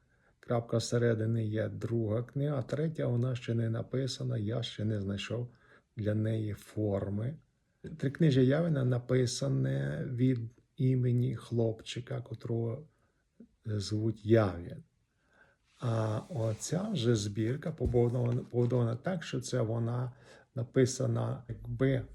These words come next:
ліричним героєм, котрий спілкується з оцим самим хлопчиком Явіном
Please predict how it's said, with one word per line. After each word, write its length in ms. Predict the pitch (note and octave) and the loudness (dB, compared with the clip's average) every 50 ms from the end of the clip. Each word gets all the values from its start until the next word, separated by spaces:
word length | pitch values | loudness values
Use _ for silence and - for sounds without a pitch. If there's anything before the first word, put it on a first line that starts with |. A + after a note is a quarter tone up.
| - E3 | 2 8
ліричним 640 | C#3+ C3+ C#3+ D3 D3 C#3+ - - - - C#3 C3 | 10 10 10 10 10 6 4 2 0 2 2 4
героєм, 480 | A2+ A2+ A#2+ C3+ D3 E3+ G#3 B3 A#3+ F#3 | 6 6 6 6 4 4 2 2 0 2
котрий 400 | D#3+ C3 A#2+ - - C#3+ D3+ D3 | 2 2 2 2 4 4 4 2
спілкується 880 | C#3 - - B2+ B2 B2 A#2+ B2 - C3+ C#3+ D3+ D3+ C#3+ C#3+ - B2+ A#2 | 0 0 2 2 4 4 2 2 2 2 2 2 2 0 -2 -2 -4 -4
з 140 | - - - | -4 -6 -6
оцим 440 | - A#2+ - - B2+ B2+ C3 C3 A#2 | -6 -6 -2 0 0 0 0 0 -4
самим 440 | - - - A#2+ A#2 B2 A#2+ A2+ A2 | -10 -6 -4 -2 0 0 0 -2 -4
хлопчиком 720 | - - - A#2 A2+ - - - - B2 - - A#2 A2 | -6 -4 -2 -2 -2 -2 -4 -8 -10 -10 -6 -4 -4 -2
Явіном 600 | A2 G#2+ G2+ G2 G2 G2 G2+ G#2 A2+ C#3 E3+ D#3+ | 0 0 0 -2 -2 -4 -4 -4 -4 -4 -6 -8